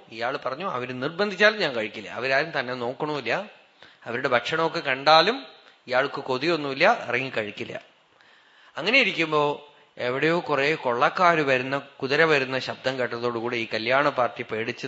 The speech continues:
തൻ വസ്തുക്കളൊക്കെ കെട്ടിയെടുത്ത് ഈ ഭക്ഷണം മാത്രം അവിടെ ഇട്ടിട്ട്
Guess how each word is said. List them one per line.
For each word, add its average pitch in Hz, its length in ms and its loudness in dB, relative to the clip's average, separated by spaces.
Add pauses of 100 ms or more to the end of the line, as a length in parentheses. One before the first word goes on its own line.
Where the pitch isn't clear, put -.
തൻ 113 320 -8
വസ്തുക്കളൊക്കെ 127 640 -4
കെട്ടിയെടുത്ത് 123 680 -2 (300)
ഈ 123 40 -10
ഭക്ഷണം 151 480 -2
മാത്രം 135 280 0
അവിടെ 120 180 0
ഇട്ടിട്ട് 123 480 -2